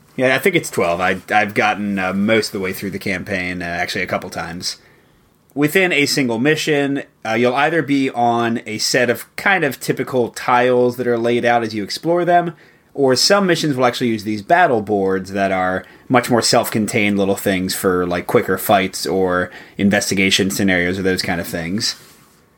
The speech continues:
On your turn, you get two actions, and you can move, you can interact with tokens. If you've played Mansions of Madness second Edition, this is very, very, very similar in terms of the interface.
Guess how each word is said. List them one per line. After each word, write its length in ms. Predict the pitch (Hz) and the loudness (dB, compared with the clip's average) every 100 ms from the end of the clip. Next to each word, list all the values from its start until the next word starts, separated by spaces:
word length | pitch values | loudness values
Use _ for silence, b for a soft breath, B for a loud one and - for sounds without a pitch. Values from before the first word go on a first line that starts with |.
| _ | _
On 140 | 190 202 | 2 2
your 80 | |
turn, 240 | 190 196 196 | 2 2 2
you 60 | |
get 200 | 180 170 | 2 0
two 220 | - 226 175 | 0 0 2
actions, 640 | 110 107 - 123 156 151 | 2 0 0 -2 -2 -6
and 260 | 110 113 101 | -6 -4 -4
you 160 | 104 | -6
can 560 | 101 110 98 95 92 87 | -6 -4 -2 -4 -6 -4
move, 680 | 127 196 196 190 185 139 113 | 2 6 6 6 6 2 -6
you 280 | 101 104 | -6 -6
can 420 | 101 - 107 101 - | -6 -4 -2 -2 0
interact 440 | 143 143 139 135 | 2 4 2 0
with 140 | 127 - | -6 -4
tokens. 580 | 143 135 131 139 139 | 0 0 2 0 0
If 80 | 135 | -2
you've 140 | 143 135 | -2 0
played 240 | 202 185 | 2 2
Mansions 380 | 139 135 139 131 | 2 0 -2 -4
of 80 | 104 | -2
Madness 360 | 110 110 107 | 0 0 -2
second 280 | - 107 113 | -2 -2 -2
Edition, 320 | 110 117 123 | -2 -2 0
this 160 | 117 127 | -2 -2
is 100 | 117 | -4
very, 640 | 123 143 156 147 127 117 | -2 2 4 4 4 4
very, 420 | 107 113 107 101 | 4 2 2 0
very 380 | 98 131 120 104 | 2 2 2 0
similar 520 | - 110 98 95 92 | -2 -4 -4 -4 -4
in 160 | 85 95 | -4 -4
terms 280 | 113 101 95 | 0 0 0
of 80 | |
the 140 | 101 87 | -2 0
interface. 760 | 95 90 - 82 87 - - | -2 -2 -2 -2 0 -2 -2